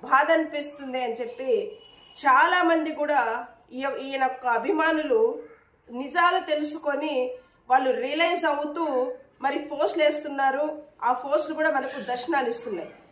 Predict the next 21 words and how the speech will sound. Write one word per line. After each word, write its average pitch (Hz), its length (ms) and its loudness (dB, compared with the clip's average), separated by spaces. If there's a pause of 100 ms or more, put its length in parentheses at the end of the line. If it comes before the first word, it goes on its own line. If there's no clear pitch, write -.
(320)
అయితే 381 320 2
కొంతమంది 339 680 0
ఉన్మాదులు 311 560 2
ఉంటారు 233 340 -4
కదా, 175 200 -8 (440)
ఈ - 20 -8
యొక్క 294 220 -4
సనాతన 330 640 2
ధర్మ 320 300 -2
పరిరక్షకుడు 302 1120 -2
ఏ 247 260 4
మాట 302 440 2
మాట్లాడినా 285 640 -2
కూడా 262 640 -2 (220)
ఇంకా 277 260 -2
అందులో 262 260 0
అర్థాలు 233 560 0
తెలుసుకోకుండా, 294 1120 -2 (420)
ఇంకా 269 140 0
విజల్లు 294 540 -2
వేసుకుంటూ 285 580 -6